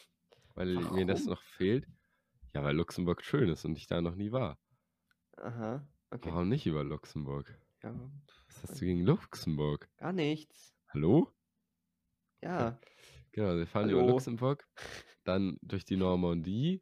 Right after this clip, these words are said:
Speaker 1: Da schauen wir uns dann den Mont Saint-Michel an, Sami, den wir
Speaker 2: Ach,
Speaker 1: nicht geschafft haben auf
Speaker 2: nein.
Speaker 1: Interrail. Ähm, ja,
Speaker 2: Ah, wollt-,
Speaker 1: kommst,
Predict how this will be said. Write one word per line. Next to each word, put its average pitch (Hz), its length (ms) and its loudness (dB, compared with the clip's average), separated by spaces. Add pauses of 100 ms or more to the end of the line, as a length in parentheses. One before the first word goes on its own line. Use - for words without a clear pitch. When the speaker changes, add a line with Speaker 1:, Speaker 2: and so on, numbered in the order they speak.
(240)
Speaker 1:
Da 92 180 -2
schauen 113 240 0
wir 113 120 6
uns 104 180 -2
dann 95 240 2
den 87 160 2
Mont 95 340 4
Saint-Michel 98 680 0
an, 80 220 -4
Sami, 80 360 -2
den 78 240 -4
wir 104 220 2
Speaker 2:
Ach, 92 40 0
Speaker 1:
nicht - 200 -6
geschafft 107 360 -6
haben 156 140 -2
auf 143 160 2
Speaker 2:
nein. 123 60 2 (100)
Speaker 1:
Interrail. 80 380 -6 (1500)
Ähm, 80 520 -2 (140)
ja, 78 140 -4 (120)
Speaker 2:
Ah, 185 40 0
wollt-, 170 140 6
Speaker 1:
kommst, - 280 -6